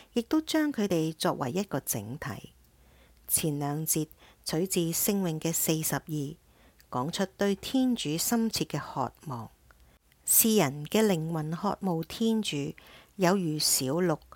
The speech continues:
渴慕清泉。呢個渴望只有喺耶路撒冷嘅聖殿，天主嘅臨在之地，先能夠得到滿全。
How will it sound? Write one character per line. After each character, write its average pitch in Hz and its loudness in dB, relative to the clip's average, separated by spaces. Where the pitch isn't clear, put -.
渴 - 6
慕 160 0
清 214 0
泉。 - -4
呢 196 2
個 165 4
渴 - -2
望 135 -4
只 214 2
有 233 8
喺 190 2
耶 160 4
路 156 -2
撒 - -2
冷 156 -4
嘅 160 0
聖 156 -2
殿， 131 -6
天 302 4
主 226 0
嘅 208 4
臨 143 0
在 147 0
之 202 0
地， 151 -2
先 294 4
能 139 -2
夠 147 0
得 - -2
到 151 0
滿 135 -4
全。 - -8